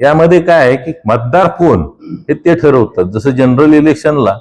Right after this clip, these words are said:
तुम्ही सिलेक्शन करू शकत नाही आणि hardly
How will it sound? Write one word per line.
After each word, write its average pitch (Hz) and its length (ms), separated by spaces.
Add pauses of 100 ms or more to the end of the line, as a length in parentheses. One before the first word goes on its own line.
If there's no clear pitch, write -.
(480)
तुम्ही 160 140
सिलेक्शन - 720
करू 165 280
शकत 160 480
नाही 78 220 (600)
आणि 170 180
hardly 175 920